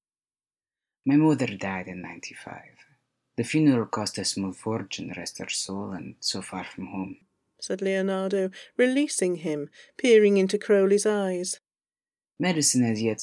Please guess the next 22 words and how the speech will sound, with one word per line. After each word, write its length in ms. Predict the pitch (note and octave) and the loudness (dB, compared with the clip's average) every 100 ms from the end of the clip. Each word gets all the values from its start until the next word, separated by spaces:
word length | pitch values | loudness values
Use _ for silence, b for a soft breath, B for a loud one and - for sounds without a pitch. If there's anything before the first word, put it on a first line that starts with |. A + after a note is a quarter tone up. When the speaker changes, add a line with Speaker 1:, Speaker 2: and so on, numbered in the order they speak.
| - | -8
Speaker 1:
to 100 | G#2+ | -8
find 320 | - G#2+ G2+ | -4 -2 -2
a 80 | G2+ | -6
physic 560 | - B2+ G#2+ G2+ - | -2 0 0 -2 -4
enough 240 | F#2 F2+ - | -4 -4 -6
for 220 | F2 D2+ - | -12 -12 -6
this, 360 | G2+ F2+ - - | -4 0 0 -2
I 80 | |
gather. 360 | - - - - - _ _ _ _ _ _ _ - | -6 -14 -14 -20 -20 _ _ _ _ _ _ _ -6
My 100 | A2 | -4
friend, 420 | - C#3+ C3 G2 | 0 2 2 2
I'm 120 | G2 | 0
sorry 360 | G2 C#3+ C3 A2 | 2 2 2 0
to 100 | F#2+ | -4
hear 260 | G#2 G2+ E2 | -6 -6 -8
it. 240 | - _ _ _ _ _ _ _ _ - | -12 _ _ _ _ _ _ _ _ -4
Has 100 | B2 | 2
my 140 | B2 | 4
sorry 380 | A#2+ D#3 D3 A#2+ | 4 4 2 2
solution 500 | - A2+ A2+ - G2+ | 0 -2 -2 -4 -6
withstood 420 | F#2+ - G2 F#2+ | -4 -4 -4 -6
use?" 400 | F#2+ B2 C#3+ | -4 -4 -6